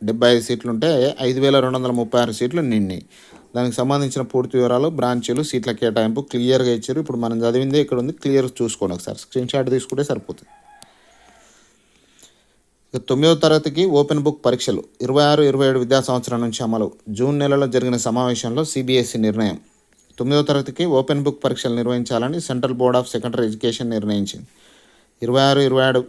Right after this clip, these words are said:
విద్యా సంవత్సరం నుంచి ఈ విధానాన్ని అమలు చేయాలని జూన్ నెలలో జరిగిన సమావేశంలో సీబీఎస్ఈ గవర్నింగ్ బాడీ నిర్ణయించినట్టు తెలుస్తుంది. తొమ్మిదవ తరగతిలోని భాష, గణితం, సైన్స్, సోషల్ సైన్స్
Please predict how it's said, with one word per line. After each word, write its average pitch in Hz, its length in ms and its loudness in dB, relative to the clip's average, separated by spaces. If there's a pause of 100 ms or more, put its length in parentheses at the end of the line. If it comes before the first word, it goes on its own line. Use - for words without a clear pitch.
(220)
విద్యా 120 260 4
సంవత్సరం 127 420 -2
నుంచి 120 260 -2
ఈ 143 40 0
విధానాన్ని 127 420 0
అమలు 123 340 0
చేయాలని 120 340 2
జూన్ 131 240 -2
నెలలో 127 260 0
జరిగిన 120 300 0
సమావేశంలో 120 640 -2
సీబీఎస్ఈ 127 520 0
గవర్నింగ్ 120 440 0
బాడీ 113 260 2
నిర్ణయించినట్టు 110 640 -2
తెలుస్తుంది. 101 520 -4 (1300)
తొమ్మిదవ 143 240 4
తరగతిలోని 139 540 2
భాష, 127 400 2
గణితం, 131 580 -2
సైన్స్, 123 480 -4
సోషల్ 120 340 -4
సైన్స్ 95 440 -8